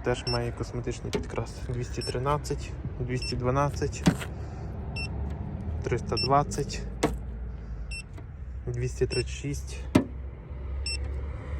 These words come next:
сто дев'яносто вісім. Тут вже йде перехід.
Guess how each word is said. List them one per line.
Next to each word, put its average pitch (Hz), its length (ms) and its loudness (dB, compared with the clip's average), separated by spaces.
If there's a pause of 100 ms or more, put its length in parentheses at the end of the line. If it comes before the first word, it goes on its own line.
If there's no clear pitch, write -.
сто - 220 4
дев'яносто 123 460 4
вісім. 117 340 0 (220)
Тут 131 160 8
вже 120 180 12
йде 123 180 8
перехід. 120 440 4